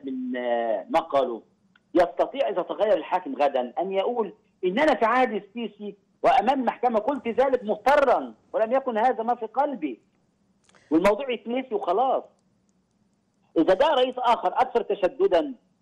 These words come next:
يقول اللي قلت في المحكمة دوت كان من قلبي، بل انا اكثر كنت عايز، كنت اريد ان اقتل منه ولكن القاضي كان يقاطعني.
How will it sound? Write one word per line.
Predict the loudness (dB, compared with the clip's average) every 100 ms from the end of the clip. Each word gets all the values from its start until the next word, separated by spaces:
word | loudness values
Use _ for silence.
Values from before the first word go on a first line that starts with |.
| -6
يقول | -4 -2
اللي | -2
قلت | 0 0
في | 0
المحكمة | 0 -2 -2 0
دوت | 0 2 2 0 -6 _ 0
كان | 0 -2
من | -4
قلبي، | 0 0 0 -8 -10 -12 _ _ _
بل | -2
انا | 0 -4 -2 -4
اكثر | -4
كنت | -8 -2
عايز، | 0 0 -4
كنت | -4 0
اريد | 0 0
ان | -2 -2
اقتل | -4 -4 -2 -4
منه | -2 0
ولكن | -2 -4
القاضي | -2 -2 0
كان | -2
يقاطعني. | -2 -2 0 0 -2 -6